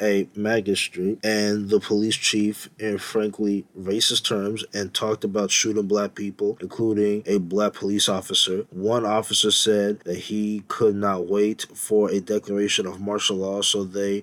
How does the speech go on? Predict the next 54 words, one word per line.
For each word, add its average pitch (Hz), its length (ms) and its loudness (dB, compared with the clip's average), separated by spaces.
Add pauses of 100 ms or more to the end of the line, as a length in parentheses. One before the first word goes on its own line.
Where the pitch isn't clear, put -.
could 104 220 0
go 101 320 2
out 95 280 0
and 98 100 -2
slaughter 95 400 2
black 110 320 0
people. - 400 -14
He 123 140 2
also 139 340 6
announced 120 520 0
his 113 220 0
intent 104 460 -4
to 110 80 0
buy 104 340 0
an 101 80 0
assault 117 420 2
rifle 110 580 2
in 101 360 2
preparation 110 600 2
for 110 340 4
a 92 60 0
civil 113 380 4
war 110 180 6
that 101 380 -2
would 95 300 -2
wipe 107 300 2
him 104 220 -2
off 101 520 -6
the 104 460 2
explicitive 104 1400 0
map. 120 400 -4
They 101 140 0
blanked 98 500 -4
that 98 160 2
word 95 220 2
out, 95 280 -4
but 95 180 -4
that 117 160 4
sounds 127 260 4
like 110 120 4
some 107 440 -2
nonsense 107 480 0
out 107 140 4
of 98 80 0
the - 60 -12
Turner 127 360 2
Diaries. 92 840 -2
That's 110 180 -2
why 117 80 4
I - 20 4
said 113 160 2
these 110 160 -2
people 123 300 0
got 104 240 0